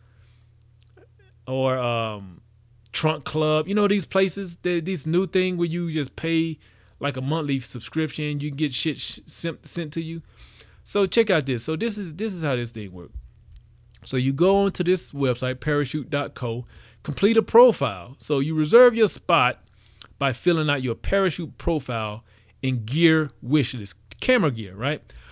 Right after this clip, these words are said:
From drones and accessories to cameras and lenses, our experts will curate top of the line gear that's specific to your shooting styles and needs. So specific to your profile, right? So step two, receive your gear. We call it,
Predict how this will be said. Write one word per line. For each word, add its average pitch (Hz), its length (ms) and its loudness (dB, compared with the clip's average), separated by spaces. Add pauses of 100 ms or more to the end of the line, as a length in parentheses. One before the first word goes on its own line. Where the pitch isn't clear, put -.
(500)
From 151 240 2
drones 214 480 6
and 208 120 4
accessories 170 600 2
to 139 100 -4
cameras 160 440 -2
and 139 120 0
lenses, 101 420 -4
our 170 260 2
experts 156 560 2
will 131 180 -2
curate 143 600 0 (340)
top 220 240 0
of 247 80 -2
the 240 80 4
line 214 280 6
gear 147 400 2 (380)
that's 135 260 0
specific 139 840 -4
to - 120 -8
your 117 180 -4
shooting 131 320 -4
styles 113 380 -4
and 107 120 -8
needs. 98 200 -10
So 131 120 -6
specific 156 540 -6
to 160 100 -14
your 160 140 -6
profile, 101 480 -8
right? 131 240 -10 (400)
So 208 240 4
step 233 340 4
two, 233 320 2 (420)
receive 160 540 0
your 196 140 4
gear. 175 220 2
We 180 200 0
call 190 380 6
it, - 160 -4